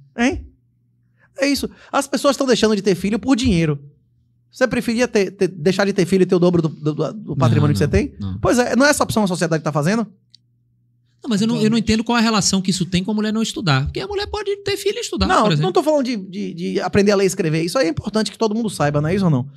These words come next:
Speaker 1: Até pra mulher ser dona de casa e tal, é bom que ela saiba ler, escrever e tal, né? Pelo amor de Deus, né? Até se não souber ler e escrever, até você, ó, dentro de casa vai fazer merda, né? Tô falando de educação superior, educação profissional.
Speaker 2: Mas isso que eu quero entender. Por quê? Por que você acha isso aí?
Speaker 1: Existe diferença relevante de Q I de homens e mulheres?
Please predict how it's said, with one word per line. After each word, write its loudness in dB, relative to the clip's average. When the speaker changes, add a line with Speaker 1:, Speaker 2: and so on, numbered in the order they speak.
Speaker 1:
Até 0
pra -2
mulher 0
ser -4
dona -4
de -6
casa 0
e -6
tal, 0
é -4
bom 4
que -2
ela 0
saiba -4
ler, -4
escrever -4
e -6
tal, 0
né? -2
Pelo -2
amor 4
de 2
Deus, 6
né? 2
Até -2
se -8
não -8
souber 2
ler 2
e 2
escrever, 0
até 0
você, -4
ó, -6
dentro -4
de -4
casa 0
vai -8
fazer 0
merda, 0
né? -10
Tô -6
falando 2
de 6
educação 2
superior, 2
educação 0
profissional. 2
Speaker 2:
Mas -2
isso 0
que -2
eu 0
quero 0
entender. 2
Por 0
quê? 2
Por -4
que -2
você -6
acha -4
isso -8
aí? -16
Speaker 1:
Existe 0
diferença 0
relevante 0
de -8
Q -2
I 2
de 2
homens 0
e 0
mulheres? 0